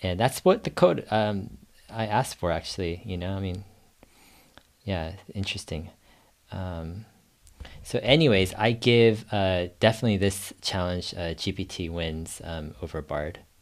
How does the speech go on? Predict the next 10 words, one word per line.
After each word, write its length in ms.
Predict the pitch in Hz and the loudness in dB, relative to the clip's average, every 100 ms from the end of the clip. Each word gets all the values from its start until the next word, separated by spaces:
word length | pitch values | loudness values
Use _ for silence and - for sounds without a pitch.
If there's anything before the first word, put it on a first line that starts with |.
| - | -16
So 240 | - 139 139 | 2 6 8
far, 260 | 160 147 | 12 12
G 180 | 107 131 | 10 2
P 120 | 135 | 0
T 160 | - 113 | 0 0
four 400 | - 139 127 101 | 6 8 8 8
is, 560 | 98 87 - 104 98 | 2 -10 0 0 2
uh, 180 | 107 92 - | 2 2 0
three 220 | 117 165 | 6 10
up 220 | 135 - | 10 8